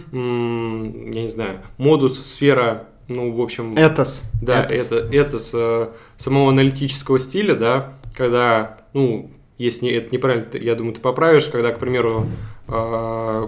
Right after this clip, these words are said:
Speaker 1: Коэн спорит с Нозиком,
Speaker 2: Мгм.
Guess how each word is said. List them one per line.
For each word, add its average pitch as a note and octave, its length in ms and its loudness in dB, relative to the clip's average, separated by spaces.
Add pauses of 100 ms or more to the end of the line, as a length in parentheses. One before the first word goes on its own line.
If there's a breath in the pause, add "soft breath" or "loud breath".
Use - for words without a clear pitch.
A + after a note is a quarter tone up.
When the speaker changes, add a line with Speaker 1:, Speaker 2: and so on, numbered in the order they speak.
Speaker 1:
Коэн C3+ 400 6
спорит B2 460 0
с - 100 -10 (100)
Нозиком, C3 680 2
Speaker 2:
Мгм. E3 380 2